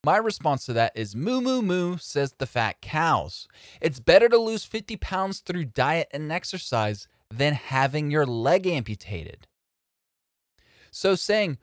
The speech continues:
"Whoa, you're just fat phobic because you're telling me that three hundred pounds is an unhealthy weight." No, I'm telling you three hundred pounds is an unhealthy weight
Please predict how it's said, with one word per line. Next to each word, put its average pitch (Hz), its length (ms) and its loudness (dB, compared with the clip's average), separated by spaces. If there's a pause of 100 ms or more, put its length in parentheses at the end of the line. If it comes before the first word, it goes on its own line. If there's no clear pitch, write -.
(200)
"Whoa, 220 240 8
you're 208 200 -4
just 220 220 -4
fat - 320 0
phobic - 640 2
because 147 300 -4
you're 151 80 -4
telling 170 260 -4
me 165 140 -2
that 127 180 -2
three 147 300 -6
hundred 139 300 -4
pounds 143 420 -4
is 123 100 -10
an 123 140 -6
unhealthy 113 500 -6
weight." 135 400 -4 (300)
No, 190 360 2
I'm 170 120 0
telling 214 260 -2
you 214 100 0
three 190 220 -6
hundred 185 240 -6
pounds 175 260 -4
is 151 140 -8
an 147 80 0
unhealthy 147 540 -4
weight 147 360 0